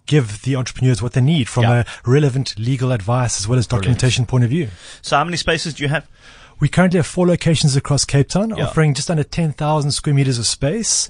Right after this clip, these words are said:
Speaker 2: Wow.
Speaker 1: And most of our spaces are from ten square meters, so let's call it a, a two or three person office,
Speaker 2: Yeah.
Speaker 1: up to around a ten to twelve person office. So once again, total flexibility, whether you need an office for two people or ten people,
Speaker 2: Yeah.
Speaker 1: we offer you that service solution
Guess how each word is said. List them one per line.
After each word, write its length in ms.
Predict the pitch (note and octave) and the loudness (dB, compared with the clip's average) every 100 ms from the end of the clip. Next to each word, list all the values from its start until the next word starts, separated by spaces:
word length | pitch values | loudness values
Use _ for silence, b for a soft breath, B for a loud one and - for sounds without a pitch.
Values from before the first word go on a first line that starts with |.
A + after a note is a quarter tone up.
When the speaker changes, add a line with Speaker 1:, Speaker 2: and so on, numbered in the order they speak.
| - | -10
Speaker 2:
Wow. 200 | D3 - | -16 -2
Speaker 1:
And 80 | A#2+ | 2
most 160 | D#3 - | 2 2
of 60 | |
our 40 | F3 | -2
spaces 400 | - D#3+ - C#3+ | 0 0 2 0
are 120 | C3+ | -2
from 260 | - C#3+ B2+ | 0 -2 -2
ten 240 | - F3+ F3+ | -4 -2 -2
square 220 | - F#3+ | 0 0
meters, 280 | F#3 A#3+ A3+ | 0 0 -2
so 60 | |
let's 120 | D3 - | -4 -4
call 180 | E3+ | 0
it 240 | D#3 C3 - | 0 0 -4
a, 60 | |
a 20 | C#3 - | -8 -4
two 180 | - E3 | 0 2
or 60 | |
three 240 | A#2 - D#3+ | 0 -2 -2
person 340 | - E3 - | 2 0 0
office, 460 | C#3 - A3 - - | -4 -2 -2 -2 -6
Speaker 2:
Yeah. 200 | D#2+ C#2 - | -6 -10 -2
Speaker 1:
up 140 | C#3 - | -2 0
to 180 | - | 2
around 220 | C3+ B2+ A#2+ | 4 4 0
a 20 | |
ten 260 | - D3 | -2 -2
to 80 | B2 | -2
twelve 300 | - C3+ B2+ | -2 -4 -4
person 300 | - C3+ - A2 | -2 -2 -2 -4
office. 420 | B2+ - G#2 - - B B B | -4 -6 -6 -6 -6 B B B
So 100 | - | 2
once 160 | D3 - | 2 4
again, 160 | C3+ | 0
total 260 | - C3+ D3+ | 2 0 0
flexibility, 760 | F3+ - C3+ C#3+ C3+ - D3 | -2 -2 0 2 2 0 0
whether 180 | B2 A#2 | 2 2
you 140 | B2+ C3 | 2 2
need 240 | B2+ A#2+ - - | 0 -4 -14 -8
an 100 | C#3 | -8
office 240 | B2+ - | -6 -8
for 60 | A#2+ | -6
two 240 | - F3+ | -4 -4
people 320 | F3 E3+ D3 | -2 -4 -4
or 80 | G#2+ | -8
ten 260 | - D#3+ D#3 | -2 2 2
people, 380 | - D#3+ D3 C#3+ C3+ | 2 2 4 2 0
Speaker 2:
Yeah. 60 | B B B | B B B
Speaker 1:
we 80 | C#3+ | 0
offer 180 | - C3+ | 2 2
you 60 | |
that 80 | A#2+ | 2
service 320 | - G3+ G3 | 2 2 2
solution 560 | - C#3+ C3+ - C3 C3+ | 0 0 0 0 0 -2